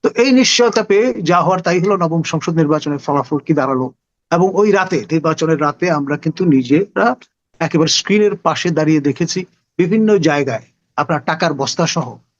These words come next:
জামাতের কর্মীরা, বিএনপির লোকজন, তাদেরকে আটক করা হয়েছিল, এবং ফলাফল কি হয়েছে সেটা আমরা জানি। তো যাই হোক, সেটাও কিন্তু এক ধরনের নেগোসিয়েশন, বাঘের পিঠ থেকে নামার বন্দোবস্ত। আর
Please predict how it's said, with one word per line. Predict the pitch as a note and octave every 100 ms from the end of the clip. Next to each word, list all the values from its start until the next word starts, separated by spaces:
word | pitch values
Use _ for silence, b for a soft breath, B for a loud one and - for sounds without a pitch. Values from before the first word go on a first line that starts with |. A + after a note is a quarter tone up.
| _ _
জামাতের | D#3+ C#3+ C#3 - B2+ - B2+ B2+ - - -
কর্মীরা, | E3 C#3+ C#3 C3 C3 - -
বিএনপির | D#3 C3+ C#3
লোকজন, | B2 B2+ B2+ D3 B2+ b b _ -
তাদেরকে | D3 C3 B2+ -
আটক | E3+ F3
করা | F3 A#2
হয়েছিল, | G2+ A#2+ - - _ _ _ _ -
এবং | D#3+ F3 D#3+
ফলাফল | - E3+ E3+ C#3
কি | E3+
হয়েছে | C3 C3 C3
সেটা | A#2+ A2
আমরা | A2
জানি। | C3+ C3 - _ _ _ _ -
তো | F3
যাই | E3 A3+
হোক, | B3 B3 -
সেটাও | - - A3 G#3+
কিন্তু | G#3+ G#3 F#3
এক | D#3+
ধরনের | E3 E3+
নেগোসিয়েশন, | D#3 E3 E3+ - A2 - - _ C#3+
বাঘের | C#3+ D#3+
পিঠ | D3+ D3 -
থেকে | E3 B3 -
নামার | D3+ C#3 A#2+ - -
বন্দোবস্ত। | B2 A#2 A2 - - _ _ _ _ _ -
আর | F3+ F#3+ E3+